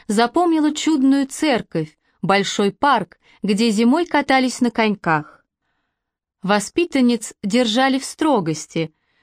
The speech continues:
За каждую провинность нужно было выучить шесть страниц французского текста, но, с другой стороны,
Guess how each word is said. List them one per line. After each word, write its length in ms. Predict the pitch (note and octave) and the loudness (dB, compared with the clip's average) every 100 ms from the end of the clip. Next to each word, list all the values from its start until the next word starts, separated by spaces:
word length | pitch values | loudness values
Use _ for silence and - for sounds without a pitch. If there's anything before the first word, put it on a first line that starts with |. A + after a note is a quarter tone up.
| _ | _
За 220 | - G3+ G3 | -4 -2 0
каждую 440 | G#3 F#3+ G#3 G3+ | 0 0 0 -2
провинность 800 | G#3 G#3 G#3 D#4 B3 F#3+ - - _ _ | 0 0 2 2 2 0 -6 -20 _ _
нужно 400 | G#3+ C4+ D#4+ D#4 | 0 2 2 0
было 260 | C4 C#4+ C#4+ | 2 0 0
выучить 520 | B3 C4 B3+ B3 A3 | 2 0 0 -2 -4
шесть 340 | - B3 A#3 - | -2 0 0 -2
страниц 520 | - G#3+ G#3 D4 D4+ | -4 0 0 0 -2
французского 760 | - A#3 G#3+ A#3+ B3+ - C#4 | -2 0 0 -4 -6 -4 -4
текста, 680 | C4+ - F3+ D#3+ - - F3 _ _ _ _ - | -4 -2 -4 -4 -10 -8 -8 _ _ _ _ -2
но, 160 | A3 G#3+ | 0 0
с 40 | |
другой 360 | G3 A#3 D#4 E4+ | 0 -2 -2 -4
стороны, 580 | - A#3 G3+ F#3 F3+ | -2 0 0 0 -4